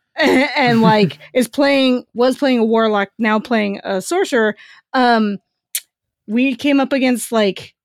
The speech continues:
Speaker 1: like in the, in The Hobbit with the spider webs around people, and we were supposed to be rescuing people. And she saw us trying to rescue somebody, and she just Eldritch Blast the, the,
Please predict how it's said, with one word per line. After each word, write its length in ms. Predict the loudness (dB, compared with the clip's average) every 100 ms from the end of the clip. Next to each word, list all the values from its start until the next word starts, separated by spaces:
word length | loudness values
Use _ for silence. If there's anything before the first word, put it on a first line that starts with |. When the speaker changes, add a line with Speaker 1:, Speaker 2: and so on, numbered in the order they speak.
| _ _
Speaker 1:
like 160 | -4 2
in 120 | 2
the, 160 | 0 0
in 140 | 2
The 60 | 2
Hobbit 400 | 2 0 0 -2
with 160 | -6
the 80 | -8
spider 480 | -8 -2 0 2 2
webs 420 | 2 2 2 0
around 540 | 0 2 0 0 -4 -8
people, 400 | -4 -2 0 0
and 100 | 0
we 80 | 0
were 60 | -2
supposed 240 | 0 -2
to 100 | -2
be 80 | 0
rescuing 400 | 0 -2 -4 -4
people. 340 | -6 -8 -8 -10 -18 -16
And 100 | -6
she 120 | -4 -2
saw 220 | 0 0
us 120 | 0
trying 200 | 0 0
to 60 | 2
rescue 300 | 0 -2 -4
somebody, 320 | -2 0 0
and 100 | -2
she 140 | -4
just 140 | -4 -4 -8 -2
Eldritch 360 | 0 2 0 -2
Blast 760 | -2 0 0 -2 -4 -8 -16 -20 -20 _ -4
the, 640 | 2 4 4 2 2 -2
the, 400 | 0 0 2 -2